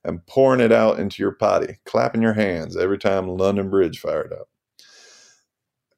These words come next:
"A kid's toilet thrown at your door is a weird omen," I said, looking at the window to see if the children were going to return.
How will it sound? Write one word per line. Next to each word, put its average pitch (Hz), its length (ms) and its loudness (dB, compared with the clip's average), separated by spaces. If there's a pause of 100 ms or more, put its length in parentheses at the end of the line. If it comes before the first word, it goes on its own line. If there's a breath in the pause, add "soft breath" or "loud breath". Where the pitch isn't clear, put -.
(180)
"A 135 80 -6
kid's 202 480 -2
toilet 135 360 4
thrown 127 280 2
at 117 100 2
your 98 100 0
door 98 380 4
is 92 80 2
a 92 80 2
weird 95 460 2
omen," 95 460 0 (120)
I 92 60 -4
said, 85 420 -4 (140)
looking 95 260 -4
at 80 80 -4
the 87 80 -4
window 90 320 -2
to 82 80 -2
see - 160 -6
if 90 80 -8
the - 80 -18
children 90 400 -2
were 87 160 -10
going 90 300 -6
to 87 80 -10
return. - 420 -12